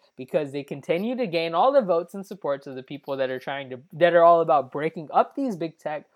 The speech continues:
or breaking up these big bank companies. But they also want to keep those big banks and those big tech people happy the same way they get all this funding from all these private healthcare companies that are endorsing the Democratic Party, even if,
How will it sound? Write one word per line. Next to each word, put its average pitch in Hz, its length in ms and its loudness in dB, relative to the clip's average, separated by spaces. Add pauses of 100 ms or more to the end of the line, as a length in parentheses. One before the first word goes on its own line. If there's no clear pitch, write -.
(140)
or 214 160 2
breaking 165 340 2
up 147 140 -2
these 135 160 -12
big 123 180 -12
bank 214 380 -6
companies. 247 480 -6 (420)
But 262 360 6 (220)
they 185 140 4 (120)
also 254 640 4 (200)
want 190 280 2
to 156 120 -6
keep 123 320 -8 (220)
those 240 400 8
big 196 260 -4
banks 196 300 -4
and 160 160 -10
those 208 240 2
big 175 260 -4
tech - 280 -4
people - 260 -14
happy 202 480 -2 (160)
the 165 80 -4
same 254 400 4
way 226 200 0
they 190 140 0
get 190 180 0
all 190 220 4
this 196 180 -2
funding 185 360 -6
from 160 160 -6
all 165 160 4
these 160 140 -8
private 156 380 -2
healthcare 165 460 -2
companies 180 400 -6
that 143 140 -2
are 139 260 -6 (140)
endorsing 143 680 -4
the 139 80 -10
Democratic 135 600 -4
Party, 139 440 -6
even 196 380 -4
if, 226 300 -4